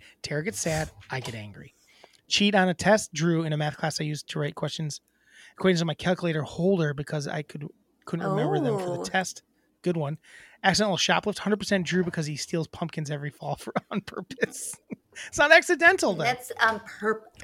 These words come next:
Speaker 1: That's called being a thief. Sorry, Jeannie. Spoil a movie, Tara. Duh.
Speaker 2: <laughs> Okay.
Speaker 1: Procrastinate on homework, Drew.
Speaker 2: I'm
Speaker 1: Both of
Speaker 2: done
Speaker 1: you.
Speaker 2: with this spoiler
Speaker 1: Procrastinate
Speaker 2: shit.
Speaker 1: on homework, both of us, but mostly me.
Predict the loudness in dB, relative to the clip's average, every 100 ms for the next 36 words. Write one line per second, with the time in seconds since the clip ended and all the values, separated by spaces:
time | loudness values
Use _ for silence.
0 | -18 -10 -10 -8 -6 -4 -4 -4 -6 -6
1 | -8 _ _ _ _ -20 -20 -20 -20 _
2 | _ 0 0 2 -2 -2 -4 _ -4 -2
3 | 8 12 12 12 10 10 8 4 0 4
4 | 8 8 6 -2 _ -10 2 4 8 8
5 | 8 4 4 4 6 8 12 12 12 8
6 | 10 10 10 8 8 10 8 6 8 10
7 | 12 8 2 -4 -2 0 10 12 12 10
8 | 12 12 12 12 10 8 8 2 6 10
9 | 12 12 10 10 10 10 12 12 10 4
10 | _ -10 -2 8 10 10 8 6 4 4
11 | 0 -4 -6 -8 -6 -4 -4 -6 -8 -10